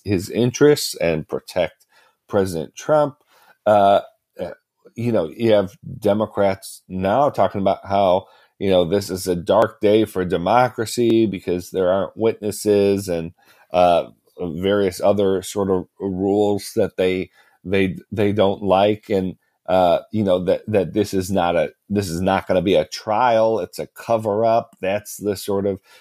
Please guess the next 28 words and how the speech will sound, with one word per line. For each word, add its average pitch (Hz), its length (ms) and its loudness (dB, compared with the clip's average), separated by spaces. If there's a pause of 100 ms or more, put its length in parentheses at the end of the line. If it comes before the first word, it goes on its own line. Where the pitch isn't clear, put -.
(160)
Democratic 101 600 2
talking 104 440 2
point. 98 420 0 (320)
And 101 220 0
so, 113 320 2
you 113 140 0
know, 123 120 0
this 107 220 -2
process 127 640 0
that 107 200 2
was, 101 340 0 (560)
you 117 160 2
know, 98 200 2
ostensibly, 107 1160 0 (160)
a-, 110 220 -4
at 113 200 2
least, 113 560 0 (400)
you 120 80 0
know, 110 120 2
framed 117 560 0
as, 95 300 -4
you 113 220 -4
know, 95 260 0 (100)
trying 104 320 -2
to 95 260 0
uphold 117 680 0
democratic 101 520 0
institutions, 95 800 -6